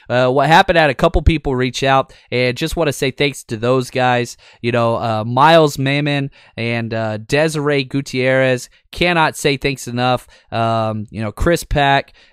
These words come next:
eh, just absolutely great. Just some people out there just sharing. Uh, Eric Pack, sorry about that. Just sharing some extra, you know, they sent me <laughs> some stuff on PayPal and Venmo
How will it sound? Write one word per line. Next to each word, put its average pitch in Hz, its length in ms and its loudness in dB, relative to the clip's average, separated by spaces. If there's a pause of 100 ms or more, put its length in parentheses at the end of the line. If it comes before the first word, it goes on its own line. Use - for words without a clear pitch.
eh, 113 280 -6
just 143 400 -8
absolutely 151 680 -2
great. 120 560 -4 (240)
Just - 180 -4
some 156 120 0
people 190 360 -2
out 151 220 2
there 156 160 0
just 131 220 -6
sharing. 160 540 -2 (920)
Uh, 120 200 -2
Eric 147 280 2
Pack, 143 280 -2
sorry 135 260 -2
about 117 240 -6
that. 123 260 -6 (220)
Just 127 180 -4
sharing 185 360 0
some 147 160 -6
extra, 151 340 -2
you 131 80 -6
know, 127 140 -2
they 139 100 -2
sent 143 180 -8
me 139 60 -2
<laughs> - 0 -
some 131 220 -8
stuff - 280 0
on 143 120 2
PayPal 139 500 0
and 117 80 -8
Venmo 127 640 -2